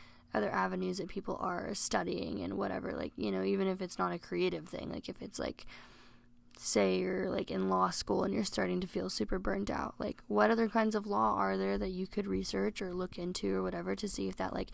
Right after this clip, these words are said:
sparks something in your brain, you know? Maybe just read about it, research, like, ask your friends that are in similar fields, like, "Oh, like, what have you been reading lately? You know, what have you been looking at?"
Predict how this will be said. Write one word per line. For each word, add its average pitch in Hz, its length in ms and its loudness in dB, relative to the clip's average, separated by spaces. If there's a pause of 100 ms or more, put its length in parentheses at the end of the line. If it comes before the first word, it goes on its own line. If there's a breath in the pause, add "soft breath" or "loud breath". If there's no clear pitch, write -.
(320 loud breath)
sparks - 480 4
something 170 420 0
in - 140 -4
your - 120 -4
brain, - 420 -2 (200)
you 202 140 0
know? 190 240 2 (840 loud breath)
Maybe 185 300 2
just 180 400 -2 (540)
read 180 600 0
about 180 260 4
it, 202 160 4
research, 190 720 0
like, 196 220 -2
ask 185 340 -2
your 196 100 -4
friends 190 640 0
that 190 160 2
are 185 180 0
in 185 560 -2
similar 185 440 -2
fields, 180 380 -4
like, 208 200 -4
"Oh, 311 180 6
like, 196 240 0 (480 soft breath)
what - 100 -4
have 330 80 6
you 359 140 10
been 185 380 2
reading 165 420 0
lately? - 520 -4
You - 140 0
know, - 80 2
what 262 80 4
have 320 100 4
you 381 120 8
been 233 180 8
looking 180 260 -2
at?" 92 280 -6